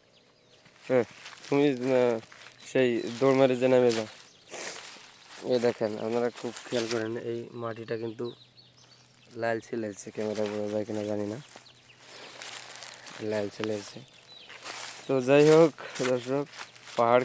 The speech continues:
কীভাবে নামে এটা দেখাচ্ছে আমার ছোট ভাই হাফিজুর রহমান সাইফ। আমি, আমরা কিন্তু অনেকক্ষণ ধরে এই যে এই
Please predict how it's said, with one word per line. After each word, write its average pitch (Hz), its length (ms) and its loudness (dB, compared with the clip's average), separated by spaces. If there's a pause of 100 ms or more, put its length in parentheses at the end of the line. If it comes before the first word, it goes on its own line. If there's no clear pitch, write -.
কীভাবে 123 320 4 (100)
নামে 117 240 4 (360)
এটা 113 200 -4 (2500)
দেখাচ্ছে 110 460 -8 (120)
আমার 113 240 0
ছোট 110 160 -6 (160)
ভাই 110 160 4 (1120)
হাফিজুর 113 600 -4
রহমান 110 320 -2 (140)
সাইফ। 117 300 -2 (880)
আমি, 127 100 4 (260)
আমরা 120 200 2
কিন্তু 139 200 0 (1120)
অনেকক্ষণ 131 420 4
ধরে 123 140 6 (100)
এই 123 120 4
যে 123 100 4 (500)
এই 123 60 2